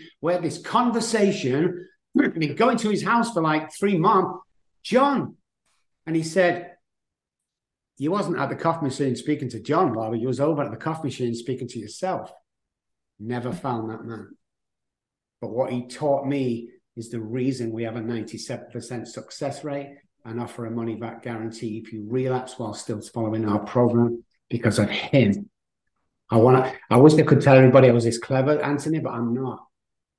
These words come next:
A lot of it was divine. A lot of it was, and then the neuroscience came in, which made so much sense to me.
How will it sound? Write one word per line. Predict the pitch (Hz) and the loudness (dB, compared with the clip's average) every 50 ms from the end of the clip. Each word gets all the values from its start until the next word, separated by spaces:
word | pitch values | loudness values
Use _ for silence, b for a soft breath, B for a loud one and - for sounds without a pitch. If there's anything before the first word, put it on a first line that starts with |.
| _ | _
A | 113 110 | -12 -8
lot | 113 127 135 135 | -4 -2 -2 -2
of | - - 123 | -2 -2 0
it | 127 127 | 0 0
was | 143 127 110 - | 0 -2 -4 -2
divine. | - 113 - - 120 113 117 120 123 135 127 | -2 -4 -2 -2 -2 -2 0 2 2 2 2
A | 113 | 2
lot | 117 120 139 | 0 -2 -2
of | 127 113 | -2 -2
it | 127 - - | -4 -4 -4
was, | 120 107 107 - | -6 -6 -8 -8
and | - 131 123 | -4 0 2
then | 123 123 | 4 4
the | 117 120 | 4 4
neuroscience | 123 117 123 135 143 151 147 135 135 127 - - 131 120 113 113 110 - | 4 4 4 4 4 4 4 4 2 2 -2 -6 -6 -6 -4 -6 -6 -8
came | - - 127 131 131 127 | -8 -6 -2 0 2 2
in, | 113 | 0
which | 110 - - - | 0 -2 -4 -2
made | 127 120 113 | 0 0 0
so | 117 - - - - - - 123 117 110 | -2 -4 -8 -8 -6 -2 0 0 2 0
much | 117 - 117 - | 0 -4 -6 -6
sense | - 131 139 143 135 - | -4 -2 -2 -2 -2 -4
to | - 113 | -6 -6
me. | 101 95 | -6 -6